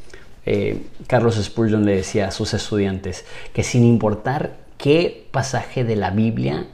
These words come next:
estaban enseñando, tenían que aterrizarlo en Jesús. Es triste que me ha tocado escuchar sermones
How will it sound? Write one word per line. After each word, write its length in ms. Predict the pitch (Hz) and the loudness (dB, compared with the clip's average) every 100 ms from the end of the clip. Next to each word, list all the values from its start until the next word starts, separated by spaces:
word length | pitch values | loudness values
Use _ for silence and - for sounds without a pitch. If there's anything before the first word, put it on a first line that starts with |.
| - | -14
estaban 340 | - - 104 123 | -8 -4 -2 0
enseñando, 640 | 117 104 101 101 104 120 - - | -2 0 0 0 -2 -4 -8 -8
tenían 300 | - 117 131 | 0 4 4
que 80 | 135 | 0
aterrizarlo 800 | 131 - 120 107 - 120 113 110 | -2 0 0 0 -2 -2 -2 -2
en 100 | 101 | -2
Jesús. 420 | - - 76 - - - - - - - - - - - | -6 -8 -8 -10 -14 -18 -20 -20 -20 -20 -20 -20 -18 -6
Es 160 | 113 - | -4 0
triste 260 | 101 - | 0 0
que 80 | 104 | 0
me 80 | 98 | 0
ha 60 | |
tocado 340 | 98 98 101 104 | 0 0 2 0
escuchar 340 | 98 107 98 | -2 -6 -6
sermones 600 | - 98 95 101 92 - | -4 -2 0 0 -2 -8